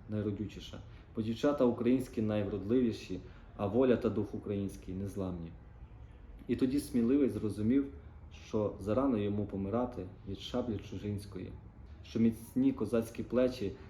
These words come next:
та чоловіча відвага знадобляться ще його країні рідній.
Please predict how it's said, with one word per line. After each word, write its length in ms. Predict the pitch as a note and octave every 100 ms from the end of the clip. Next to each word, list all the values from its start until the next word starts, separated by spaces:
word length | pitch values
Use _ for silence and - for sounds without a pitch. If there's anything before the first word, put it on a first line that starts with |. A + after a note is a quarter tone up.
| -
та 120 | G2+
чоловіча 540 | G2+ - G#2 A#2+ B2 A2+
відвага 640 | G#2 F#2+ A2+ B2+ A2 F#2+ - -
знадобляться 500 | G2 G2 B2+ B2 A2+
ще 220 | - A#2
його 240 | A2+ G#2
країні 520 | G#2 A2 G#2+ A2 G#2 F#2+
рідній. 320 | F#2 E2